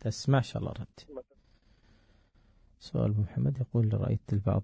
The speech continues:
من ال-، بعض الأشخاص يقول بعد الصلاة وبعد الانتهاء من الأذكار، فيقول يسجد يعني سجودا طويلاً، يطيل في السجود، يأتي بسجود ويطيل فيه،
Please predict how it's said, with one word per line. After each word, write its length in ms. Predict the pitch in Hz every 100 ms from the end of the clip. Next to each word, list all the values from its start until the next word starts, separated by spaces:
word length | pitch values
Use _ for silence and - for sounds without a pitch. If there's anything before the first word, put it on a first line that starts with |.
| -
من 140 | 104
ال-، 300 | 98 95 - - - - - - _ - _ _ -
بعض 340 | 131 107 104
الأشخاص 520 | 101 95 - - 123
يقول 220 | 110 107 110
بعد 260 | 101 98
الصلاة 440 | 101 - 98 110 127
وبعد 240 | 123 101 104
الانتهاء 400 | 101 98 107 107
من 180 | 101 101 101
الأذكار، 580 | 101 95 - 113 143 - - _ - - - _ _ - - - - -
فيقول 800 | 127 120 117 117 120 - 120 120
يسجد 540 | 127 - - 151 151 - _ _ _
يعني 220 | 147 110 104
سجودا 520 | - 113 123 113 104
طويلاً، 460 | - 104 107 98 98
يطيل 240 | 95 117
في 300 | 104 - 98
السجود، 500 | 98 - - - 110
يأتي 260 | 98 - 107
بسجود 580 | 107 - 98 107 104 - - - - - - - - - - -
ويطيل 480 | 127 104 101 117 104
فيه، 280 | - 104